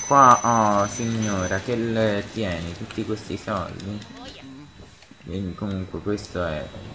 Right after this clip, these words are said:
la cosa. Facciamo fare un po' d'aria, perché non credo sia questo,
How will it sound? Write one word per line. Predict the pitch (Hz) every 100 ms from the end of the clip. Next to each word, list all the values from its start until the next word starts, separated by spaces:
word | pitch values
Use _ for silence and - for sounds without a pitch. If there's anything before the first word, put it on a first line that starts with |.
| - -
la | - -
cosa. | 139 143 147 - 147 143 - - - - - - - - - - - - - - - - - - - - - - - -
Facciamo | 117 - 127 117 113
fare | 117 101
un | 101
po' | 104 95
d'aria, | 120 131 139 143 151 147 - - - - - - - - - - - - - - - - - - - - - -
perché | 120 - 127 117 -
non | 98 120
credo | 123 143 131 120
sia | - 104
questo, | 107 120 143 - - 156